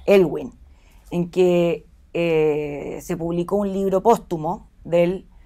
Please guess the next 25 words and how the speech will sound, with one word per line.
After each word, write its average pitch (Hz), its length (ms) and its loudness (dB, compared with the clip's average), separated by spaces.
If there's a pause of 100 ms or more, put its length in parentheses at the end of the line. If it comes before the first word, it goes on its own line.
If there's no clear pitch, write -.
(240)
Los 175 260 -4
hijos 196 580 -4
hicieron 175 920 -4
la 165 120 -2
Fundación 165 840 -4
Elwin 180 520 -4 (380)
para 151 640 0
mostrar 160 360 -4
el 165 100 0
legado, 156 880 2
la 151 120 -8
importancia 147 460 -10
de 143 40 -6
la 139 100 -6
democracia, 170 800 0
etcétera. - 560 -6 (520)
Ustedes, 233 460 4
como 196 240 -6
familia, 190 640 -6 (420)
eh, 165 240 0
¿están 214 380 -2
pensando 240 500 -2
en 254 80 -2
hacer 226 260 -6
algo? 254 360 -6